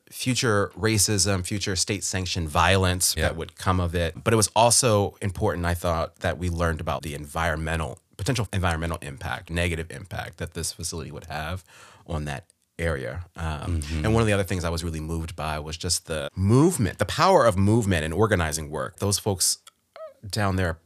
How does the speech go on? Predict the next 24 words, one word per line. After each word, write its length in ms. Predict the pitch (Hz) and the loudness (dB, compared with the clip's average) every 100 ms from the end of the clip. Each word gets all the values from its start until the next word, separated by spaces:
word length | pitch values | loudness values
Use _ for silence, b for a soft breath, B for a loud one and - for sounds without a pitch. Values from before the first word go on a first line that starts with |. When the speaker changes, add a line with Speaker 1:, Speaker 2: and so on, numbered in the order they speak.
| - | -4
Speaker 1:
putting 220 | 113 107 | -2 0
their 140 | 95 | 0
lives 360 | 87 82 87 87 | 2 2 2 0
on 120 | 87 | -2
the 80 | 80 | -2
line 460 | 76 76 80 65 - - | -6 -4 -6 -6 -14 -14
to 140 | - | -14
do 240 | - 82 | -8 -6
this. 100 | 87 | -6
They've 160 | 87 78 | -6 -6
sacrificed 540 | - 87 87 80 78 | -4 -4 -4 -4 -2
so 180 | - 80 | -2 -4
much. 420 | 73 76 64 - | -6 -8 -8 -8
And 80 | 69 | -10
I 80 | 67 | -10
just 160 | 64 - | -10 -8
remember 220 | 73 69 | -10 -10
being 220 | 76 69 | -12 -12
really 260 | 69 67 87 B B B B B B _ | -12 -12 -14 B B B B B B _
moved 420 | 85 82 80 - | -4 -4 -4 -6
by 160 | - 67 | -10 -10
that. 280 | 64 50 - | -10 -14 -8
So 220 | - 80 | -4 -2
the 420 | 76 85 69 - | -2 -4 -4 -10